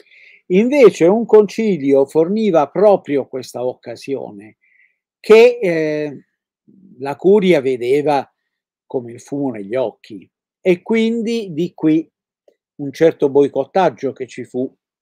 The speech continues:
per qualche anno per ritardare il più possibile l'inizio del concilio. E anche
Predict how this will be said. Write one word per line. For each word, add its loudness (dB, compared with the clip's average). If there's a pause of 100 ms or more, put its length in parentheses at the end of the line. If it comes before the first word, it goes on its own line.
(880)
per -6
qualche -14
anno -8
per -10
ritardare -6
il -12
più -14
possibile -16
l'inizio -18
del -20
concilio. -20 (1800)
E -2
anche 2